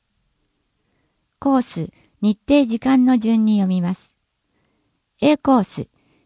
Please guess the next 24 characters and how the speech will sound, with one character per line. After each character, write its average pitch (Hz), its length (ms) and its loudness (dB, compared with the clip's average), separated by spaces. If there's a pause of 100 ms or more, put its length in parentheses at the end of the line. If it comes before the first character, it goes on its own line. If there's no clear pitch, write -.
(100)
介 294 240 2
護 311 100 2
支 294 180 -4
援 285 220 6
ボ 262 140 2
ラ 269 120 2
ン 247 100 2
テ - 160 -6
ィ 190 100 0
ア 165 40 -2
養 185 220 2
成 226 300 -2
コ 185 200 -4
ー 160 60 -4
ス。 - 220 -20 (800)
十 254 220 2
月 269 280 -2
一 226 300 -4
日、 208 400 -6 (600)
八 233 220 2
日、 - 320 -6 (480)
十 262 260 2
五 202 140 -2
日。 160 420 -6